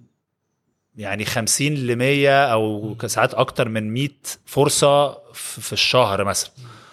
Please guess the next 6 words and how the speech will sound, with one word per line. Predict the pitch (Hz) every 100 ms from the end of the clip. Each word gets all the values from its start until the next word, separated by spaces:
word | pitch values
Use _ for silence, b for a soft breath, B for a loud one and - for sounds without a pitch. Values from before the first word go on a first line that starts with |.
| B B
فأنت | - 104 107 117 113 117 -
هتلفت | 107 - 160 185 180 170 -
انتباهه | 131 - 120 147
إزاي؟ | 131 95 120 95 73 b b b b b _ _ _ _ _ _ _ _ _ -
يعني | 101 98 104
ده، | 127 143 151 147